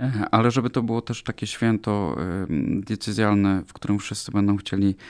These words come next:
przyjechać do Kalisza, spotkać się wspólnie, ucieszyć się tym bogactwem, które,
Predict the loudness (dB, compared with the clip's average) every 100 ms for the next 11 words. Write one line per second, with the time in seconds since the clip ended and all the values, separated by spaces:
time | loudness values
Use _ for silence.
0 | -16 0 2 4 2 -2 -2 -2 -2 -4
1 | -8 -6 -6 -4 -6 -6 -8 -4 2 4
2 | 4 2 0 0 0 0 -6 -6 0 0
3 | 2 2 0 0 -2 -2 0 0